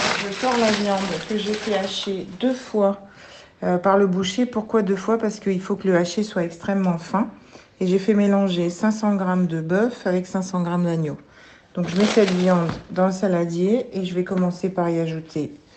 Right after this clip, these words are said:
le basique, du sel et puis du poivre. Et ensuite, je vais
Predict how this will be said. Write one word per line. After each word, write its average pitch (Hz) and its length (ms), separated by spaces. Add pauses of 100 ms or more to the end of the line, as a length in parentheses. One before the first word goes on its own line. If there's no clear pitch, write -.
(420)
le 185 120
basique, 165 680 (240)
du 180 180
sel 185 440 (1500)
et 190 80
puis 180 220
du 175 160
poivre. 185 420 (800)
Et 202 160
ensuite, 185 640
je 185 160
vais 175 320